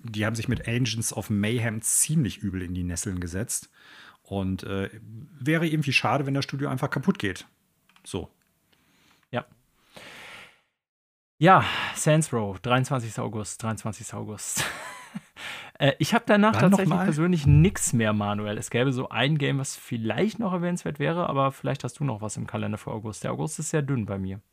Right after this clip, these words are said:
Speaker 1: Äh, ich gucke mal drauf. Ja, tatsächlich hab ich noch was. Äh, und zwar kommt nämlich am, äh, jetzt muss ich noch mal eben gucken, sechsundzwanzigster achter ein Spiel, das ich auch vorbestellt habe und ziemlich sicher spielen werde.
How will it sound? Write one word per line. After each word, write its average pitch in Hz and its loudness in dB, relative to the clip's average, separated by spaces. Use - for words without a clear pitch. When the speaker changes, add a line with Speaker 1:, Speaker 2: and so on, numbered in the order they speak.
Speaker 1:
Äh, 165 4
ich 160 0
gucke 196 4
mal 185 6
drauf. 147 6
Ja, 185 10
tatsächlich - 4
hab 101 4
ich 98 -2
noch 92 0
was. 135 4
Äh, 143 4
und 131 4
zwar 147 2
kommt 143 0
nämlich 160 0
am, 143 2
äh, 170 0
jetzt 151 -4
muss 143 -2
ich 135 -6
noch 139 -2
mal 131 -4
eben 120 -2
gucken, - 0
sechsundzwanzigster 147 0
achter 113 -2
ein 156 -4
Spiel, 151 -6
das 151 -6
ich 151 -8
auch 143 -8
vorbestellt 101 -8
habe 110 -4
und 135 -4
ziemlich 135 -4
sicher 127 -6
spielen 117 0
werde. 82 -8